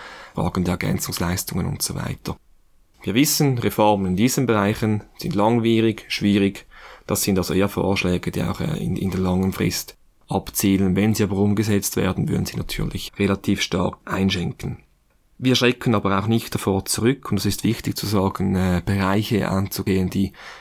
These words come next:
in der Regel als Tabu gelten, typischerweise eben Bildung und Forschung, wie Sie, äh, Sie angesprochen haben.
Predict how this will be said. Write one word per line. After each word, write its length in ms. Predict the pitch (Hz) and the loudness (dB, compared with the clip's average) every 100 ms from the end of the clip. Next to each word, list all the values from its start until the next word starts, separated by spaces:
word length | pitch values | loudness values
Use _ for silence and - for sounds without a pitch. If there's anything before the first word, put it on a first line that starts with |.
| - | -4
in 140 | 104 | 0
der 100 | 95 | 2
Regel 260 | 98 98 90 | 2 0 -2
als 280 | 90 - | -4 -4
Tabu 360 | - 117 117 123 | -4 0 2 2
gelten, 540 | 135 131 139 - 180 196 | 4 2 2 -2 -2 -2
typischerweise 720 | - 117 - 107 101 101 95 90 | -4 -4 -2 -2 0 0 0 0
eben 160 | 117 | 0
Bildung 340 | 123 120 107 107 | 2 2 2 0
und 120 | 101 | 0
Forschung, 460 | 101 104 - 143 127 | 0 0 -2 -2 0
wie 120 | 113 | 0
Sie, 200 | 113 101 | -2 -4
äh, 140 | 110 104 - - - _ | -4 -6 -10 -20 -20 _
Sie 200 | - 113 | 0 2
angesprochen 680 | 113 131 - 123 123 139 | 4 0 0 0 0 0
haben. 360 | 127 123 139 139 | 2 2 0 -4